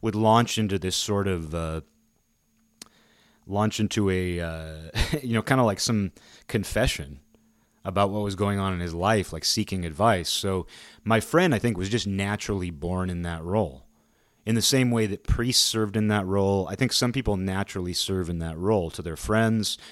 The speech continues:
I think my mom served in that role to many of her friends. So you can see where, like, the, the function of a psychologist, regardless of the language and education, predates psychiatry, it predates psychology, it certainly predates Freud.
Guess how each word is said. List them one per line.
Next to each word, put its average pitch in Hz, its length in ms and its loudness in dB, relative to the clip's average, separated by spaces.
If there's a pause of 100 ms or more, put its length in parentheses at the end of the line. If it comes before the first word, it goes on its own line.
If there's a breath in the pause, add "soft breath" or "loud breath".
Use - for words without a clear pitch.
(180 loud breath)
I 98 60 -4
think 107 160 0
my 90 120 -2
mom 90 300 0
served 98 300 -2
in 92 100 -2
that 87 160 -4
role 87 260 -2
to - 100 -10
many 85 200 -6
of 82 100 -10
her 85 120 -8
friends. 90 480 -6 (1700 soft breath)
So - 140 0
you 123 60 2
can 139 100 2
see 196 220 6
where, 123 160 6
like, 110 160 0
the, 110 320 2 (240 loud breath)
the 117 100 -2
function 156 560 0
of 101 160 -6
a 98 60 -4
psychologist, 101 960 0
regardless 117 480 0
of 95 120 -8
the 92 60 -6
language 98 500 -4
and 87 140 -6
education, 90 880 -4 (340 loud breath)
predates 120 560 0
psychiatry, 113 880 0
it 95 120 -6
predates 104 400 -4
psychology, 107 840 0
it 85 60 -8
certainly 95 340 -6
predates 90 480 -6
Freud. 104 520 0